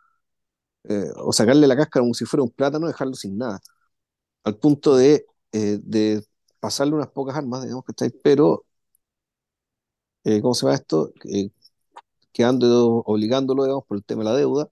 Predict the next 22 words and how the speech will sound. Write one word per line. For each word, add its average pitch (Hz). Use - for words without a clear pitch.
y 95
dado 113
que 107
los 110
otros 113
no 104
tienen 117
armas, 113
¿cachai? -
Eh, 113
a 104
quedarse 131
con 117
la 113
escopeta, 185
con 104
la 101
famosa 113
Winchester. 147
Entonces, 135
la -
Winchester, 139